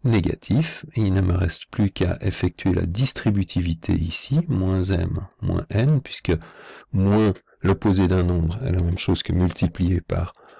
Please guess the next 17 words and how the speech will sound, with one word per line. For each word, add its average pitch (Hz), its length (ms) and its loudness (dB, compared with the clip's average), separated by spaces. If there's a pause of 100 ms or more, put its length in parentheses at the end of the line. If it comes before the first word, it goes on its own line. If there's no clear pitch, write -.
(180)
moins 82 300 2
un, 117 140 2
et 165 60 2
qu'on - 140 -6
peut - 100 -6
ensuite 85 280 -4
distribuer 87 520 0
moins 87 340 0
un 85 240 -2
sur 98 360 -4 (100)
la 98 180 -4
somme. 90 460 -2 (1080)
Donc 92 580 -2
j'ai - 360 -6
ici - 380 -8 (300)
la - 160 -6 (320)
distributivité, - 1400 -8